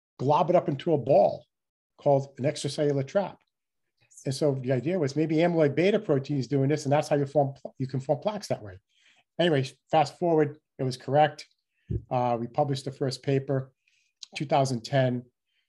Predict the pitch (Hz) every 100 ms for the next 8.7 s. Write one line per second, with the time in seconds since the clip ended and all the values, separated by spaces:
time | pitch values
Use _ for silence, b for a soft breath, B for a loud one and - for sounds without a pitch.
0 | _ _ 131 123 120 113 127 135 165 135
1 | 151 139 135 123 117 131 135 143 139 123
2 | 110 117 113 117 - 117 131 127 165 165
3 | 147 143 - 120 113 110 208 202 - 87
4 | 104 135 214 285 294 - 277 202 156 -
5 | 151 - 143 143 131 131 220 208 117 95
6 | - - 147 143 160 151 135 - _ _
7 | _ _ _ _ _ 127 156 151 127 185
8 | 220 220 143 131 135 123 131